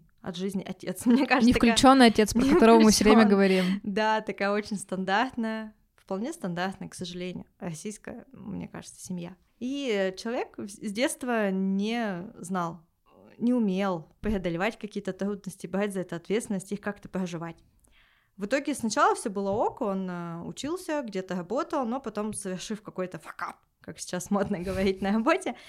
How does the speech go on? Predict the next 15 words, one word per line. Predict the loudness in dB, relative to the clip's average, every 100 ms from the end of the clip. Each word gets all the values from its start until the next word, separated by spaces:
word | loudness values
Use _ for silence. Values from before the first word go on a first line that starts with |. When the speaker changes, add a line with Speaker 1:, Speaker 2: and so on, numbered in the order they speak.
| -20 -20 _
Speaker 1:
не | 0 0
смог | 0 2 4 2
это | 0 -2
пережить | -4 -4 -4 -6
и | -4
просто | -4 -4 -4
уволился. | -4 -2 -4 -6 -14 -20 -20 -20 -16 -10
И |
с | -6
этого | -2 0 0
момента | 0 -2 -2
его | -2 -2
жизнь | -2 -4 -4
пошла | -4 -6 -6
просто | -4 -6 -8 -10